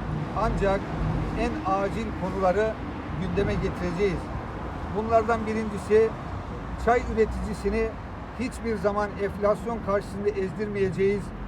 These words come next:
Çay üreticisi ekonomik koşullardan dolayı mağdur olmayacak, her zaman emeğinin karşılığını alacaktır.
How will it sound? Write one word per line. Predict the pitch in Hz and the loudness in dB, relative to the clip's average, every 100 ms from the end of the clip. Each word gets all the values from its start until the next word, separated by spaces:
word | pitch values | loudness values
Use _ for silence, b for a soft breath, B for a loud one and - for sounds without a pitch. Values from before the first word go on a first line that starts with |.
| - - - | -8 -8 0
Çay | 202 220 220 | 4 4 4
üreticisi | 208 202 190 190 - 226 233 - - - - | 2 2 -4 -6 2 4 4 0 -6 -6 -4
ekonomik | 196 196 220 226 202 | -2 0 0 -2 -2
koşullardan | 214 - 208 196 208 208 220 202 | -2 0 0 4 4 4 0 0
dolayı | 196 202 202 | 2 4 4
mağdur | 190 196 185 196 208 | 2 0 2 0 2
olmayacak, | 220 202 185 175 208 208 - - - - - | 2 2 2 4 2 2 -4 -6 -6 -6 -2
her | 202 247 202 | 4 4 4
zaman | 196 202 214 214 - | -2 0 0 -2 -4
emeğinin | 196 196 202 185 - | -4 -2 -4 -4 0
karşılığını | 185 185 - 190 185 | 0 0 -2 -2 0
alacaktır. | 180 175 208 202 190 | 0 2 2 0 -2